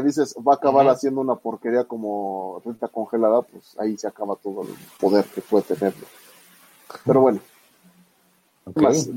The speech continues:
Speaker 1: profesor Iván.
Speaker 2: Pero es una estrategia de confianza al, al incluir el, el, el símbolo materno, güey.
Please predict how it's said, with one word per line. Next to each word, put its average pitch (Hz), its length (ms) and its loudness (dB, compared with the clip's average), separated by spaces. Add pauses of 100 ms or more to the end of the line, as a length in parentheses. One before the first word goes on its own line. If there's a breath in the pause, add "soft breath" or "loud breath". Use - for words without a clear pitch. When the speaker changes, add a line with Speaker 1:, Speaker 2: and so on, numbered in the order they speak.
(300)
Speaker 1:
profesor 113 320 2
Iván. 107 140 6
Speaker 2:
Pero 104 120 2
es 139 120 -6
una 147 120 -2
estrategia 127 360 -4
de 123 100 -2
confianza 127 440 -6
al, 127 100 -4
al 127 180 0
incluir 127 560 2 (200)
el, 127 300 0
el, 113 640 -6 (560 loud breath)
el 120 160 -6
símbolo 143 340 2
materno, 139 440 0
güey. 107 180 -8